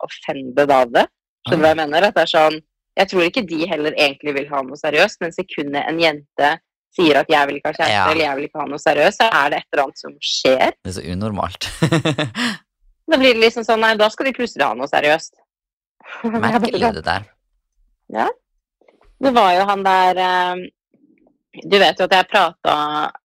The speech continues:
Speaker 1: eh, litt med noen som jeg møtte på byen for en del år siden. Husker du ikke at vi har pratet litt om han?
Speaker 2: Mm. Ja.
Speaker 1: Ok,
Speaker 2: Ja.
Speaker 1: ko-, ja, kort
Speaker 2: Ja.
Speaker 1: historie, lang historie kort. Jeg var på byen, ute på byen for sikkert tre år siden,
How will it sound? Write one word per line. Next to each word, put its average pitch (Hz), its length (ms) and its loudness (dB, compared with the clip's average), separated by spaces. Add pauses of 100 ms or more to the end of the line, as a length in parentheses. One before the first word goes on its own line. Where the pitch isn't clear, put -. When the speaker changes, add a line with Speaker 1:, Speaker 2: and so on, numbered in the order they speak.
(280)
Speaker 1:
eh, - 320 -4 (100)
litt - 420 -10
med 160 140 -4
noen 170 360 -2
som 170 220 0
jeg 170 140 -2
møtte - 260 -8
på 160 140 0
byen 147 320 -4
for 151 260 2
en 147 120 0
del 147 180 2
år 147 100 -4
siden. 202 220 0
Husker 160 220 0
du 151 40 4
ikke 160 140 0
at 156 60 -4
vi 160 40 4
har - 80 -2
pratet 165 300 0
litt 143 120 -8
om 156 100 2
han? 180 100 -6 (480)
Speaker 2:
Mm. 101 560 -12 (1080)
Ja. 127 220 4 (420)
Speaker 1:
Ok, 131 140 4
Speaker 2:
Ja. 180 60 4
Speaker 1:
ko-, - 200 -8 (160)
ja, 190 200 4 (120)
kort - 380 -2
Speaker 2:
Ja. 220 60 2
Speaker 1:
historie, 135 600 -2
lang 170 220 2
historie - 280 -4
kort. - 280 -8 (180)
Jeg 185 200 4
var 175 100 4
på 175 120 -6
byen, 156 520 0
ute 160 180 -8
på 151 60 -6
byen 151 360 -2
for 151 280 2 (120)
sikkert 151 300 -6 (100)
tre 151 200 2
år 143 100 -2
siden, 165 320 -6